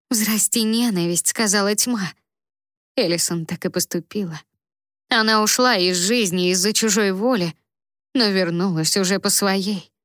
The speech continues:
Открыв глаза, младшая Ричи первым же делом решила проверить, жива она или нет.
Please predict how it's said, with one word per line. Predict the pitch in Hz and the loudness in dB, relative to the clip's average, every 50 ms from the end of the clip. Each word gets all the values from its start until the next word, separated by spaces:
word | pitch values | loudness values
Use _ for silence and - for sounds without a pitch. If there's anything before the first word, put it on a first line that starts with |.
| _ _ _ _ _ _ _ _ _ _ _ - | _ _ _ _ _ _ _ _ _ _ _ -4
Открыв | 214 190 - - 190 185 175 160 | -2 -2 -2 0 0 0 0 0
глаза, | 160 175 170 165 156 151 185 214 208 180 | 0 2 2 2 2 2 2 2 2 2
младшая | 170 180 214 220 233 214 - - 214 190 185 185 | 2 2 2 2 2 2 0 2 2 2 2 2
Ричи | 185 240 254 - - 208 202 | 2 0 0 0 0 0 0
первым | - 247 262 247 214 220 220 | 0 -2 -2 0 0 0 0
же | 208 - 214 208 | 2 0 0 0
делом | 185 196 262 285 233 196 190 202 | 0 0 0 2 2 2 0 0
решила | 214 240 226 - 254 254 247 226 | 0 2 2 2 2 2 0 0
проверить, | - 240 240 240 220 277 269 226 180 185 | 0 0 0 0 0 0 0 0 0 0
жива | 185 202 214 226 226 208 247 262 240 185 | 0 0 0 0 0 -2 -2 -2 0 0
она | 165 170 175 185 | 0 0 0 0
или | 190 202 208 214 208 226 233 | 0 0 0 0 0 -2 -2
нет. | 240 254 262 202 156 156 - | -2 -2 -2 -4 -6 -8 -14